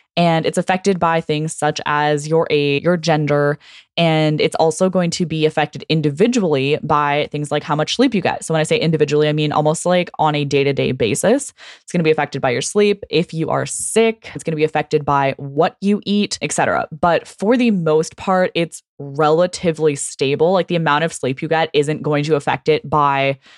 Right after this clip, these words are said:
isn't gonna directly affect it, I should say, by something like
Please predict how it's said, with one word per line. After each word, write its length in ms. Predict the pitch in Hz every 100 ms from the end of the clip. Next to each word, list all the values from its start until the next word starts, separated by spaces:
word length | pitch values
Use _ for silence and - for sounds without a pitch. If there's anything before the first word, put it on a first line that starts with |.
| - _ _ -
isn't 220 | 185 185
gonna 180 | 196 175
directly 720 | 139 170 151 156 - 185 190
affect 320 | 185 185 -
it, 60 | 185
I 60 |
should 200 | 180 185
say, 300 | - 202 208
by 520 | 170 147 156 151 151 143
something 440 | - 151 143 151
like 420 | 147 147 147 -